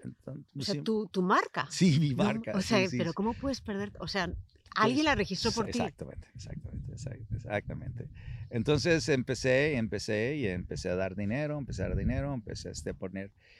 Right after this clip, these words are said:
Speaker 1: ah, en un, en un pedestal, pero sí, no era una persona honrada. Y, pero aprendí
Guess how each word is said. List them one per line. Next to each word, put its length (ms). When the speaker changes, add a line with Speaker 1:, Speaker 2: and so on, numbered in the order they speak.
Speaker 1:
ah, 460
en 160
un, 280
en 140
un 100
pedestal, 760
pero 180
sí, 440
no 220
era 160
una 260
persona 340
honrada. 460
Y, 140
pero 260
aprendí 580